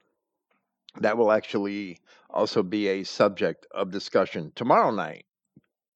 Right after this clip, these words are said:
that word Gehenna. At least we spent a, a few minutes on it. One dictionary informs us that a cliche is generally a phrase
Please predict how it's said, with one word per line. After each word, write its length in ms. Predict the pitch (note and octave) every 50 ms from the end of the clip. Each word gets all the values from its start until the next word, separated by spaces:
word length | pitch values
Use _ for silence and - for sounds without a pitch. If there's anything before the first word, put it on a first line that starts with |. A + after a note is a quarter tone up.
| _ _ _ _
that 220 | - B2+ B2 A2+ G2+
word 260 | A#2 A#2 A2 G2+ F2+ -
Gehenna. 440 | - G2+ - A#2 A2+ F#2 C2+ - - _ _ _ _ _ _ _ _ _ _ _ _ _ _ _ _ _ _ _ _ _ _ _ _ _ _ _ _ _ _ -
At 120 | - C#3 B2
least 320 | A#2 B2 B2 A2+ - -
we 160 | A#2+ G#2 F2+
spent 400 | F2 - - - G#2+ G2+ F#2+ -
a, 340 | F#2 E2 D#2+ C#2+ C2+ C2 - _ _ _ _ - - - - - - - - - _ _ _ _ _ _ _ _ _ _ _ _ _ _ _ _ _ -
a 80 | B2
few 240 | A#2 - - G#3 G#3
minutes 340 | F#3 D3+ A#2 G#2 F#2 - -
on 160 | G#2+ F#2 D#2+
it. 140 | C2+ - - _ _ - - - - _ _ _ _ _ _ _ _ _ _ _ _ _ _ _ _ _ _ _ _ _ _ _ _ _ _
One 240 | - - A3 D4 D4+
dictionary 540 | C4 D#4 B3 - - A3 G3+ F3+ F3 F3 C#3 -
informs 520 | - D3+ B2+ - - D3+ C#3 A#2+ G#2 -
us 260 | - D2 C#2+ - -
that 180 | - C3+ C3+ B2+
a 200 | C3 B2 A#2 A2+
cliche 880 | - - - - F3 D#3 C#3 - - A3 F#3 C3 F2 C2 C2 C#2 C#2+ -
is 300 | - B2+ C3+ C3+ A#2+ -
generally 720 | - G#2+ G#2 D3+ F#3 G#3+ A3+ F3+ C3 A2+ G#2+ A2 A#2 A#2+ - -
a 160 | C3 C3 C3
phrase 680 | - - - - F#3+ F#3+ F#3+ F#3 F#3 F3+ F3 E3+ - -